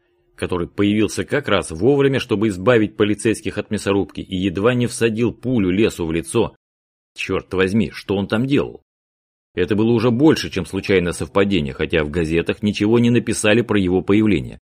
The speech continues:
На самом деле уже одно только это убедило Леса в том, что он имел дело с федералом, который предстал для него ночным призраком, человеком-загадкой, обладающим волшебным даром узнавать правду и всегда, как в радиоспектаклях и в кино,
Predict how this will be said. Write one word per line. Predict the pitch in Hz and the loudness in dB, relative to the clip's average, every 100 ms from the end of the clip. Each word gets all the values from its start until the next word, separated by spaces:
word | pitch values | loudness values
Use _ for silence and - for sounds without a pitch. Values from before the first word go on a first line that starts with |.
| _ _ _ _ - | _ _ _ _ -8
На | 92 92 | -4 -2
самом | 110 110 104 | 2 2 4
деле | 101 101 | 4 4
уже | 98 95 | 4 2
одно | 98 98 98 | 2 2 0
только | 98 - | -2 -2
это | - 107 - | -4 -4 -2
убедило | 73 73 78 80 | -4 -4 -4 -2
Леса | 82 80 78 | 0 -2 -6
в | - | -2
том, | 101 117 - _ _ _ _ _ _ - | 0 0 -4 _ _ _ _ _ _ -10
что | - | -6
он | - 156 147 | 0 0 2
имел | 123 131 123 | 0 0 0
дело | 90 98 98 | 2 2 0
с | - | -4
федералом, | 95 90 85 64 58 - _ - | -6 -2 -2 -4 -12 -18 _ -4
который | 113 - 143 | -2 2 2
предстал | 113 110 - - 139 123 | 2 0 0 2 2 4
для | 101 | 2
него | 98 95 107 | 2 2 2
ночным | 101 - 104 98 | 2 0 -2 0
призраком, | 95 101 87 71 - 60 | 0 0 -2 -6 -10 -14
человеком-загадкой, | - 73 76 85 78 80 87 87 - 64 - - | -8 -6 -4 -4 -4 -2 -2 -4 -8 -20 -20 -16
обладающим | - 78 87 120 127 - 101 | -8 -4 0 2 2 0 0
волшебным | 90 85 - 113 95 87 | 0 0 -2 0 0 0
даром | 92 101 95 | 2 2 0
узнавать | 101 80 85 87 80 | -2 -4 -2 -2 -2
правду | - 110 113 107 | -2 0 0 -2
и | 104 123 | -2 -4
всегда, | 117 - 92 92 117 113 | -4 -4 -2 2 2 2
как | 101 90 | -2 0
в | 87 | 0
радиоспектаклях | 95 87 78 - 76 - 98 82 78 76 | 2 0 -4 -8 -4 -2 -2 -2 -4 -8
и | |
в | - | -8
кино, | 76 82 110 - | -6 -2 -2 -4